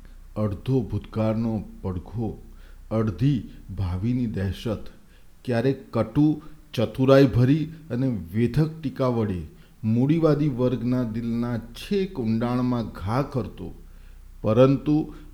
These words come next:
આધુનિક ઇતિહાસની આગો-, આગેકૂચને સમજવાની તદ્દન અશક્તિને કારણે હંમેશા હાસ્યાસ્પદ અસર પેદા કરતો રહ્યો. જનતાનો ટેકો હાંસલ કરવાના ઉમ-,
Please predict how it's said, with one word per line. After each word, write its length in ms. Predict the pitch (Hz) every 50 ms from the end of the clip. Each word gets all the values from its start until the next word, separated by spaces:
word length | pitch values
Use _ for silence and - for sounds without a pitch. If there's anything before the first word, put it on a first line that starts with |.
| - -
આધુનિક 680 | 110 113 117 113 110 117 117 131 147 156 160 156 156
ઇતિહાસની 640 | 143 113 - 113 123 123 127 131 127 - - 139 139
આગો-, 440 | 127 117 110 110 110 123 135 - - - -
આગેકૂચને 800 | - 113 110 104 110 135 139 - 139 135 127 - - 127 135 131
સમજવાની 720 | 123 - - 110 107 110 117 110 117 110 123 123 135 139 127 - -
તદ્દન 440 | 113 110 107 98 107 135 143 143 139 139 - - - - - - -
અશક્તિને 720 | 101 110 107 - - 135 127 - - - - 165 165 165 160
કારણે 460 | 160 160 117 104 104 123 127 139 139
હંમેશા 760 | 113 90 113 110 107 110 113 127 143 127 - 147 135 107 - - - - - - - - - - - -
હાસ્યાસ્પદ 840 | 101 101 107 107 - - - 147 147 147 143 - - - 147 135 -
અસર 460 | - - - - - - - 143 139
પેદા 320 | 131 - 117 110 113 117
કરતો 400 | 117 117 113 107 90 - - 104
રહ્યો. 300 | 92 90 87 90 90 85 - - - - - - - - - - - - - - - - - - - - - - - - - - - - - - - - - - - - - - - - - 95 85 -
જનતાનો 520 | 123 117 117 113 113 127 127 127 127 131
ટેકો 420 | 127 107 117 123 120 113 123 135 123
હાંસલ 440 | 92 95 117 123 120 - 139 127 123
કરવાના 540 | - - 120 110 110 120 120 123 123 123
ઉમ-, 340 | 123 117 110 110 110 117 117